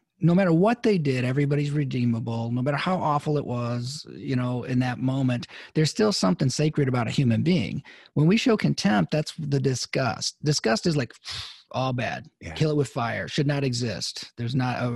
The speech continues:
Speaker 1: a redeeming feature of this creature. That
Speaker 2: Mm.
Speaker 1: with anger, which is the active element of wanting to destroy or hurt. Right. But that is in marriages when you have the attitude that I'm not here to be good at what I'm doing. I ask people, I said, "How good do you wanna be at a husband,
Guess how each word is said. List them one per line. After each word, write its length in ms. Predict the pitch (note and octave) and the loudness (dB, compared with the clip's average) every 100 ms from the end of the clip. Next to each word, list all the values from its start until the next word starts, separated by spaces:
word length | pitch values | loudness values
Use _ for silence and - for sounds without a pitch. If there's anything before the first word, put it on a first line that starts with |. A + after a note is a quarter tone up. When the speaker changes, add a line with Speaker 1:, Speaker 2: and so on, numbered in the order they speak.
| A#2+ | -4
Speaker 1:
a 40 | A#2+ | -4
redeeming 480 | A#2 A#2+ C#3 D3 C#3 | -2 0 2 2 0
feature 360 | - C#3 B2 A#2 | 0 0 0 -4
of 80 | |
this 380 | A#2 A2 - - _ _ - | -4 -4 -4 -8 _ _ -2
creature. 500 | D3 B2 D#2 B1+ - - - - - | 0 0 -4 -8 -10 -18 -20 -20 -14
That 280 | D3 D3+ E3 | -4 -2 0
Speaker 2:
Mm. 40 | D#3 | 0
Speaker 1:
with 140 | C#3+ | -2
anger, 400 | C3+ C#3 D#3 C3 | 0 2 2 2
which 180 | A#2+ A#2 | 0 -2
is 100 | A2+ | -4
the 140 | A2+ - | -4 -4
active 360 | B2+ C3+ A2+ | -4 -2 -4
element 380 | A2 B2+ A#2 A2 | 0 0 2 0
of 60 | G#2+ | -2
wanting 320 | A#2 A2+ A#2 | -2 -2 -2
to 120 | A#2 | -2
destroy 600 | G#2+ A2 - A2 G#2 B2+ _ - | -2 -4 -4 -4 -4 -6 _ -12
or 100 | A#2 | -8
hurt. 380 | - G2 - - _ _ - | -6 -6 -8 -16 _ _ -6
Right. 260 | G#2+ G2 - | -6 -4 -4
But 140 | C3 | -2
that 280 | D3 F3+ - - | 0 -2 -4 -2
is 260 | F#3 G#3 | 0 2
in 160 | C4+ G3+ | 4 6
marriages 560 | F3+ C4+ D#4 F#3+ F3 D#3 | 6 2 0 0 2 4
when 140 | D#3 | 4
you 80 | E3+ | 4
have 240 | F3 G3 | 4 2
the 100 | F#3 | 2
attitude 360 | F#3 A3 - D3+ | 2 2 2 2
that 100 | C3+ | 4
I'm 100 | F3 | 4
not 160 | G3 | 4
here 160 | F#3+ F#3+ | 2 2
to 80 | D#3+ | 4
be 180 | D3+ C#3+ | 4 4
good 360 | C3+ E3+ G3+ | 4 4 4
at 100 | C#3 | 2
what 140 | B2 B2 | 0 2
I'm 120 | A#2 | 0
doing. 140 | A#2 - | 0 -2
I 140 | E3+ | 0
ask 260 | B3 B3+ - | 2 0 0
people, 240 | F#3 C3 | 0 2
I 60 | C3+ | 0
said, 160 | F3 E3 | 2 2
"How 120 | G3+ | 2
good 140 | G#3+ | 4
do 60 | G#3+ | 4
you 60 | A3 | 4
wanna 160 | G#3 | 4
be 100 | A3 | 4
at 80 | A#3+ | 2
a 60 | G#2+ | 0
husband, 320 | A2+ G#2+ | -2 -6